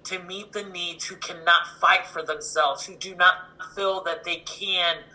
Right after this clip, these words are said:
or have an opportunity or will not be viewed, um, of their needs as being valid.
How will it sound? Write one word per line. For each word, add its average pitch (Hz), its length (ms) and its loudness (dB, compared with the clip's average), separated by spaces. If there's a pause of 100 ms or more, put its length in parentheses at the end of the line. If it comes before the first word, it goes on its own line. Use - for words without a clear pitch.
(300)
or 180 160 6
have 190 260 4
an 180 80 -4
opportunity 170 840 2
or 180 80 -4
will 175 180 2
not 180 200 4
be 180 180 -10 (100)
viewed, 180 580 -2 (760)
um, 165 400 4 (500)
of 180 200 2
their 196 240 4
needs 185 400 -4
as 160 240 0
being 175 320 -10
valid. 151 500 6